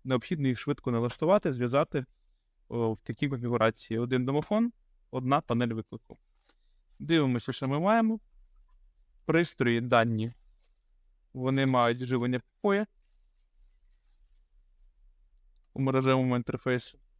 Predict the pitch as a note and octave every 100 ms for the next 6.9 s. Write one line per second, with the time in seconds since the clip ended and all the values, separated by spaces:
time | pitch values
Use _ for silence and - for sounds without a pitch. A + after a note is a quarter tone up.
0 | _ _ _ _ _ _ _ _ - B2+
1 | B2+ B2 B2 C#3 C3+ B2+ - _ _ _
2 | _ _ _ _ _ _ _ _ _ C#3
3 | D#3 C#3+ A2+ A2+ - - C#3 C3+ B2+ B2
4 | B2 B2 A#2+ - B2+ - B2 _ _ _
5 | _ _ _ _ - C#3 F3+ D#3+ D3 C#3+
6 | C#3 D3 D#3 C#3+ D3+ - C3+ C3 B2+